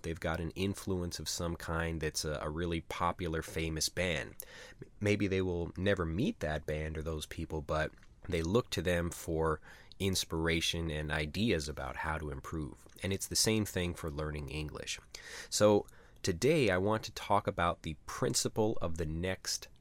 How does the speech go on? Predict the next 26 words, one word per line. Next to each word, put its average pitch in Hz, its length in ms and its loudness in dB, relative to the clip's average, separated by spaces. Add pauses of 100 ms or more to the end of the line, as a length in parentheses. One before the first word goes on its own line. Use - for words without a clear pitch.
(100)
rung. 80 500 -2 (500)
So 107 300 6
on 110 400 4
a 95 120 2
ladder, 98 560 2
just - 300 -4
like 90 380 2
a 82 140 -2
flight 98 520 0
of 82 120 -4
stairs, 78 640 2
you've 85 180 -4
got 82 400 2
the 82 220 -4
horizontal 101 800 4
bars 78 580 2
between 90 580 -4
the 78 80 -4
two 85 460 -2 (160)
vertical 80 520 2
ones, 71 360 -6 (320)
and 95 140 -4
these 107 180 2
are 95 60 2
called 82 480 0
rungs. 82 640 -2